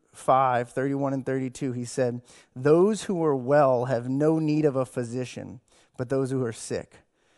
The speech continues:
Have, I have not come to call the righteous, but sinners to repentance."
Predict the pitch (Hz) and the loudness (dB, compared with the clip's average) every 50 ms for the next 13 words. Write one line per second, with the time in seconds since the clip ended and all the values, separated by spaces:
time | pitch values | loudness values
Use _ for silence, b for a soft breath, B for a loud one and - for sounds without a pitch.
0 | _ _ - 156 151 143 135 - 135 143 160 170 156 156 160 160 160 - - - | _ _ 0 0 0 0 0 0 2 2 2 2 0 2 2 2 2 0 -2 -2
1 | - 160 156 160 143 135 - - - 143 143 143 139 131 120 120 120 120 120 143 | 0 0 0 0 -2 -6 -4 0 2 2 2 2 2 -2 -4 -2 -2 0 0 0
2 | 151 147 - 143 123 123 - - - 117 - - - - - - 170 165 160 143 | 0 -2 -4 -6 -8 -8 -8 -10 -10 -10 -10 -10 -12 -12 -8 -4 -2 -2 -2 -2
3 | 131 120 - - - 120 113 - - 120 113 110 - 90 - - - - | -4 -6 -8 -10 -8 -8 -8 -6 -8 -8 -10 -10 -12 -14 -18 -18 -20 -20